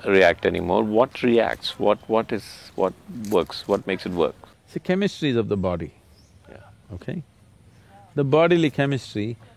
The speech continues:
Speaker 2: plays up certain things according to its needs. The moment the need is satisfied, you wonder, "Why the hell are you here?"
Speaker 1: Yeah.
Speaker 2: Okay? So that is a very different kind of thing. That is nature's trick. You are,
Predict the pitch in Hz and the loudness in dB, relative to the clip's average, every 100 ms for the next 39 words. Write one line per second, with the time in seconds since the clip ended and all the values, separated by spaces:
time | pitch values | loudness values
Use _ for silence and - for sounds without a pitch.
0 | - - 165 160 160 - 123 117 107 131 | -12 0 2 2 0 0 0 0 -4 -4
1 | 143 120 101 110 110 110 113 - 110 110 | -4 -4 -2 -2 -2 -4 -6 -6 -6 -6
2 | 98 - - - - - - 139 175 208 | -8 -14 -20 -20 -20 -20 -2 2 4 4
3 | 202 175 147 160 147 - 139 151 - 104 | 2 2 2 2 0 2 0 -2 -4 -2
4 | 113 120 123 160 160 113 120 117 110 113 | -2 -2 -4 -4 0 0 0 0 -2 -2
5 | 110 104 147 - - - 71 - - - | -4 -4 -6 -8 -12 -20 -20 -20 -20 -20
6 | _ - - 117 - 185 214 - - _ | _ -20 -20 -16 -12 -14 -14 -20 -20 _
7 | _ - - - _ _ - - - - | _ -20 -20 -20 _ _ -20 -20 -6 2
8 | 160 156 151 147 139 151 165 156 151 156 | 4 6 4 4 4 4 4 2 4 4
9 | 151 143 - 147 135 135 151 - 214 - | 4 2 -2 -2 -2 -2 -4 -6 -8 -8
10 | - - - - - 131 139 143 120 139 | -14 -20 -20 -20 0 2 2 0 0 0
11 | 143 143 - - 127 127 - - - _ | 0 -2 -4 -4 -2 -2 -4 -20 -20 _
12 | _ - - - - _ _ _ _ _ | _ -20 -20 -20 -20 _ _ _ _ _
13 | _ - _ - _ - - _ _ _ | _ -20 _ -20 _ -20 -20 _ _ _
14 | _ _ _ _ _ _ - - - - | _ _ _ _ _ _ -20 -20 -20 -20
15 | - - 156 151 147 | -12 0 4 4 4